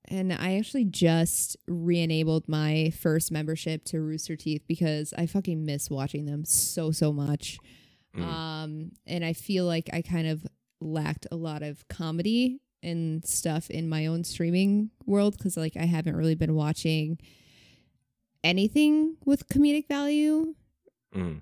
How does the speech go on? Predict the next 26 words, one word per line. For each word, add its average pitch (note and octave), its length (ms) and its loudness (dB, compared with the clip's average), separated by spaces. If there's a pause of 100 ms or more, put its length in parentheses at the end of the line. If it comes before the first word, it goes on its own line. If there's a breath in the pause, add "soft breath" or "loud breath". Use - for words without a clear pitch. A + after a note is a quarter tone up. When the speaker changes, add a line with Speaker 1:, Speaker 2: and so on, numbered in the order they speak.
(120)
Speaker 1:
So - 300 6
I F#3 180 4
kinda A#3 280 4
feel G#3+ 140 2
like G3 140 4
I've F3+ 160 2
been F3 160 0
a E3+ 40 0
little E3+ 200 2
bit E3+ 160 0
more E3+ 320 0
dry E3 680 0
on F3+ 140 0
my E3+ 140 0
streams E3+ 500 -2
instead E3+ 280 -4
of E3 120 -4
being E3 180 -2
able D#3+ 140 -4
to D#3+ 60 -6
kinda D#3+ 300 -4
come F3 240 -2
up D#3+ 180 -2
with, D#3+ 280 -2
like, E3 200 -4 (320 loud breath)
I, B3+ 280 0